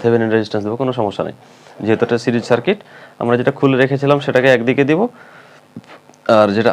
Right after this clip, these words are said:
আর থেভেনিন নির্ণয় করলাম সেই রেজিস্ট্যান্স, দুই রেজিস্ট্যান্সটা একসাথে সিরিজে করবো কা-, কানেকশন, এবং ভোল্টেজ সোর্সটা আমাদের সিরিজে সমতুল্য অঙ্কন করতে হবে। তাই থেভেনিন সমতুল্য সার্কিট অঙ্কন করার জন্য আমাদের ভি থেভেনিন, আর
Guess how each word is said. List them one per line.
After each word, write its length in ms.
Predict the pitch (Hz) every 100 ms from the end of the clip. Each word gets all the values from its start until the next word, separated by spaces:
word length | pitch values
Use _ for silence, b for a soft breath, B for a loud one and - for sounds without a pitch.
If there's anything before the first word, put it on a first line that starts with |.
| 120
আর 80 | 120
থেভেনিন 240 | 139 135
নির্ণয় 200 | 135 127
করলাম 180 | 127 135
সেই 160 | 139 127
রেজিস্ট্যান্স, 360 | 120 104 95 101
দুই 100 | 120
রেজিস্ট্যান্সটা 400 | 123 120 135 127 123
একসাথে 300 | 120 117 117
সিরিজে 280 | - 107 104
করবো 200 | 113 127
কা-, 240 | 151 117 - - -
কানেকশন, 380 | - 113 113 175 262 - -
এবং 180 | 117 113
ভোল্টেজ 260 | 117 117
সোর্সটা 280 | 120 113 -
আমাদের 240 | 131 120 208 B B B -
সিরিজে 300 | - 120 113
সমতুল্য 380 | 123 113 107 113 208 -
অঙ্কন 260 | 110 110 98
করতে 180 | 95 85
হবে। 120 | 76 B B B B
তাই 120 | 98 -
থেভেনিন 380 | 127 131 143 165 202 B B _
সমতুল্য 380 | - 120 127 143 147
সার্কিট 360 | 147 139 143 143 139
অঙ্কন 260 | 143 156 147
করার 200 | 120 101 80
জন্য 140 | 85 113
আমাদের 220 | 113 117 123
ভি 80 | 113
থেভেনিন, 360 | 120 123 139 139
আর 60 | 107